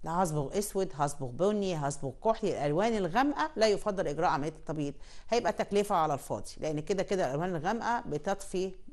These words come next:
ب-، مش هتتاثر باللون الكريمي، مش هتتاثر باللون الكريمي. يبقى عمليه التبييض دي بتجرى للاقمشه اللي انا عايزه، عايزاها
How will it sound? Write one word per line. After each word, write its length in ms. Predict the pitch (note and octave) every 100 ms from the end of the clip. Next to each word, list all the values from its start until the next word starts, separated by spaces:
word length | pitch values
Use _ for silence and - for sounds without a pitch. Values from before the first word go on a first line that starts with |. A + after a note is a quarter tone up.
| -
ب-، 560 | D3 C#3+ - D#3+ B2
مش 200 | D3 D#3
هتتاثر 580 | - - - A3+ - G3+
باللون 960 | D3+ F3 F#3+ G#3 - - E3+ D#3 F#3 F3+
الكريمي، 420 | F3+ C#3 G#2+ A#2+
مش 160 | - -
هتتاثر 440 | - F3 F3+ E3
باللون 300 | B2+ A#2+ D#3
الكريمي. 320 | D#3 D#3 G2 - - - - -
يبقى 220 | - C#3+
عمليه 240 | C3+ D#3 F3+
التبييض 400 | F3+ D3+ D3 A3
دي 140 | A3 C#4+
بتجرى 580 | D#3+ A#3+ G#3+ G3 A#3+ B3+ - -
للاقمشه 640 | E3 D#3 E3+ G#3+ A#3 - -
اللي 160 | C#3 E3
انا 120 | F#3
عايزه، 360 | E3+ G#3 F3+
عايزاها 640 | E3+ D3 E3 E3+ G#3 C#3